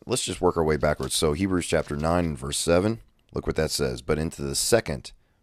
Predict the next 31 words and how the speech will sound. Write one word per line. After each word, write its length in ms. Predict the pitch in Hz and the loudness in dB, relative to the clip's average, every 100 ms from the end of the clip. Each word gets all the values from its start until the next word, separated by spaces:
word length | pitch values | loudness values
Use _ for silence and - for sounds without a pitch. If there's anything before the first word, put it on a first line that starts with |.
| - | -8
went 180 | 76 | -4
the 100 | 85 | -4
high 200 | 76 82 | 0 0
priest 320 | 80 87 85 - | 0 -2 -4 -2
alone, 420 | 82 92 69 64 62 | 2 2 0 -6 -8
once 280 | 69 76 | -6 -2
every 240 | 78 76 82 | -2 0 2
year, 360 | 87 71 - - | 2 0 -4 -8
not 220 | 73 76 | -4 -4
without 360 | 69 82 73 69 | -2 0 0 0
blood, 400 | 85 98 73 64 - | 4 4 4 -2 -8
which 160 | 71 | -8
he 120 | 73 - | -6 -6
offered 340 | 78 80 82 | -2 -2 -2
for 180 | - 78 | -4 -4
himself 520 | 76 71 98 78 73 | -4 2 4 4 2
and 140 | 71 73 | -2 -4
for 140 | 73 | -2
the 140 | 73 62 | -2 2
errors 320 | 78 73 71 | 2 2 -2
of 80 | 67 | -6
the 80 | |
people." 400 | 69 95 76 62 - _ _ _ | -2 -2 -2 -10 -14 _ _ _
The 100 | - | -8
second, 400 | - 92 82 69 - _ _ | 0 0 0 -4 -12 _ _
the 120 | - 67 | -10 -6
second, 600 | - 80 73 80 76 - | -2 -2 -2 -6 -6 -8
past 280 | - 76 - | -4 -4 -4
the 80 | 69 | -6
second 400 | - 76 78 69 | -4 -2 -4 -2
veil 380 | 82 80 62 | 2 2 0